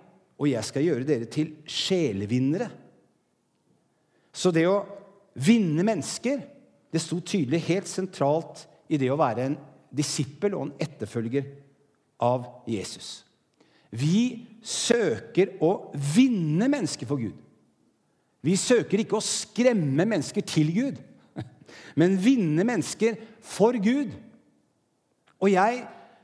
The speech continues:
jeg, jeg tror vi gjør det. Jeg mener, hvis du tenker etter,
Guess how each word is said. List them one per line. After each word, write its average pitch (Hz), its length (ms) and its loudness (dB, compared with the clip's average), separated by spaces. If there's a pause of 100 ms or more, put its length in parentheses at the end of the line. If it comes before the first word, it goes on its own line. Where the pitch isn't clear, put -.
(260)
jeg, 214 340 4
jeg 226 260 2
tror 233 300 2
vi 226 160 2
gjør 185 300 4
det. 247 60 -8 (2000)
Jeg 190 100 0
mener, 214 220 -2
hvis 202 240 -4
du 208 120 2 (440)
tenker 202 360 0
etter, 202 240 -6